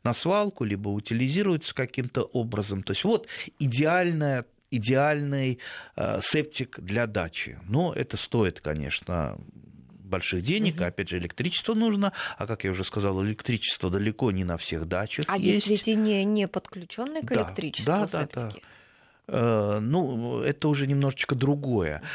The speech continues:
Speaker 1: Вот я просто смотрю сейчас вот, м, по поводу нашего массива. А, там практически, вот смотрите, тысяча участков по шесть соток. На каждом участке есть туалет.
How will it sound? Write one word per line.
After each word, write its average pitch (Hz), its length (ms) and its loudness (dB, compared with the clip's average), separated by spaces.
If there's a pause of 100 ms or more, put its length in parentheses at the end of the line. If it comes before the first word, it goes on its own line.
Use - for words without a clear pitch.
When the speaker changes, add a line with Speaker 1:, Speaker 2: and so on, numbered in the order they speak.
(220)
Speaker 1:
Вот 156 180 0
я 185 360 2
просто 123 1040 0 (360)
смотрю 127 440 2
сейчас 135 400 -2
вот, 123 220 -6
м, 101 560 -8
по 120 100 -2
поводу 131 340 -4
нашего 90 440 0
массива. 82 720 -4 (580)
А, - 1080 -6 (200)
там 180 400 0
практически, - 800 -4
вот 101 220 -2
смотрите, - 480 -4
тысяча 170 800 -2
участков - 580 -6
по - 140 -2
шесть - 260 0
соток. - 580 -6 (600)
На 110 120 0
каждом 104 520 -4
участке 98 560 -2
есть 82 320 0
туалет. 120 560 -4